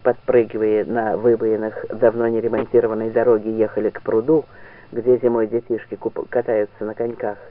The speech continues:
что иные деревья, высохшие, умирающие, уже начали терять листву. «Ничего», —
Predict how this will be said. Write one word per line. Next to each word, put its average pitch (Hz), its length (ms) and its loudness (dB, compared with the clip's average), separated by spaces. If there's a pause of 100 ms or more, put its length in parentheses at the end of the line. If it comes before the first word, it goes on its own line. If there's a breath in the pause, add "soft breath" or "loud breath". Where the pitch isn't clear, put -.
(520 loud breath)
что - 260 4
иные 151 560 6
деревья, 127 640 2
высохшие, 107 840 -2
умирающие, 123 880 2
уже 117 280 2
начали 156 560 -2
терять 123 400 0
листву. 95 680 -10 (2000 soft breath)
«Ничего», — 123 640 2